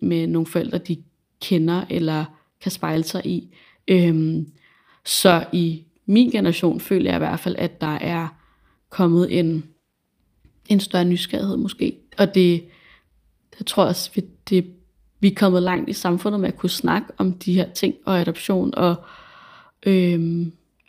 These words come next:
så jeg, jeg tror helt klart, at vi er på en positiv retning. Øhm, så jeg er ikke så bange for, for eksempel, hvordan min datter kunne blive mødt, men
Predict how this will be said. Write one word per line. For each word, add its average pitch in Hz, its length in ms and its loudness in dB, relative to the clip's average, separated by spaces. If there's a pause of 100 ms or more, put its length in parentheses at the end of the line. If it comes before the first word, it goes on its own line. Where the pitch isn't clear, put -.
(760)
så - 320 -2
jeg, 185 160 6 (180)
jeg 185 120 2
tror 185 160 0
helt 214 180 2
klart, 180 200 0
at 180 60 -2
vi 185 120 2
er 170 40 -4 (220)
på 202 100 -4
en 180 60 0
positiv 180 520 -4
retning. 185 440 -6 (140)
Øhm, 175 420 0 (360)
så 190 180 2 (320)
jeg 190 100 6
er - 40 0
ikke 208 280 4
så - 320 0 (120)
bange 185 300 2
for, 175 460 2 (380)
for 185 120 2
eksempel, 190 360 2
hvordan 190 260 2
min 170 140 2
datter 185 280 -2
kunne 185 280 -10
blive 180 200 -2
mødt, 170 640 -2
men 156 280 4